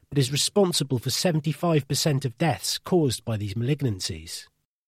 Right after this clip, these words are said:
Melanoma U K says your chance of surviving it largely depend on how early it's caught, and if it doesn't spread to your lymph nodes or another part of your body, then it's highly likely that simply removing it will cure you. So what should we know about how it develops in the first place?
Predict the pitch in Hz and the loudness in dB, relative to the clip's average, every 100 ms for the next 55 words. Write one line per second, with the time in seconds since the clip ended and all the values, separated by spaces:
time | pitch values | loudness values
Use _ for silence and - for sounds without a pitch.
0 | - 190 226 226 226 220 190 170 143 175 | 2 8 10 12 12 12 10 6 4 2
1 | 147 113 151 127 147 139 185 190 156 175 | 2 4 4 4 2 2 0 0 0 0
2 | - 151 175 185 151 113 98 131 151 165 | 0 0 2 4 4 0 -2 0 2 2
3 | 156 160 151 - 156 110 107 110 135 107 | 0 -2 -2 0 0 0 0 -2 -2 -4
4 | 131 170 147 104 - - - 80 - - | 2 4 4 0 -4 -6 -6 -12 -12 -16
5 | _ _ _ 147 139 147 175 185 - - | _ _ _ 2 2 2 2 2 0 2
6 | 180 143 151 143 160 175 - 120 101 95 | 2 4 2 4 4 2 -2 -4 -2 -4
7 | - - - 143 147 156 147 151 139 123 | -6 -6 -2 2 4 4 2 2 2 0
8 | 110 110 160 156 113 104 - - - 147 | -2 -2 0 0 0 -6 -10 -20 -4 0
9 | 147 - - 196 202 190 156 160 147 - | 2 0 -2 2 4 6 6 4 2 -2
10 | 120 98 - - 165 147 151 147 170 175 | -6 -6 -6 -2 0 0 0 2 6 6
11 | 175 110 85 - 113 - - 160 117 80 | 6 2 -8 -4 -6 -2 2 4 4 0
12 | 85 - _ _ _ _ - 202 240 185 | -10 -20 _ _ _ _ 2 2 2 2
13 | 247 247 226 202 143 135 - 147 131 135 | 4 6 8 8 8 4 2 2 2 0
14 | 180 180 104 - 117 110 - 185 151 - | 4 4 4 0 -2 -2 2 4 4 0
15 | 98 82 - - | -6 -6 -8 -8